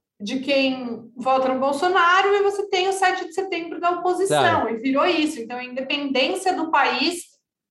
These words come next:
Speaker 1: torta do jeito que foi, né? Mas virou um marco de polarização política. A última coisa que existe é uma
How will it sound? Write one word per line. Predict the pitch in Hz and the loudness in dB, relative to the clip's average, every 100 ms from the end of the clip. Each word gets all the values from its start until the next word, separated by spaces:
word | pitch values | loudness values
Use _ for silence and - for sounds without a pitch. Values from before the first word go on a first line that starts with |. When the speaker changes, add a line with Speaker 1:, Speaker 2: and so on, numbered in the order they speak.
| _ | _
Speaker 1:
torta | 240 247 262 226 | 0 2 2 0
do | 208 | -2
jeito | 226 226 - | -2 -2 -4
que | 233 - | -10 -10
foi, | 196 254 | -6 -4
né? | 269 240 | -2 -2
Mas | 220 220 - - - | 0 -2 -4 -12 -8
virou | 208 285 320 | 0 2 2
um | 311 | 2
marco | 285 330 381 370 | 2 4 2 0
de | 330 | 0
polarização | 320 311 320 320 320 311 320 320 320 | 2 2 2 2 2 2 2 -2 -2
política. | 392 311 320 - 240 | -2 -2 -4 -4 -2
A | - | 0
última | 311 381 - 392 370 | 2 0 0 0 0
coisa | 370 302 302 - | 0 -2 -4 -6
que | 330 | -6
existe | 330 269 311 320 - 349 349 _ - | -6 -4 -4 -2 -2 -4 -4 _ -4
é | 285 | 0
uma | 294 | 2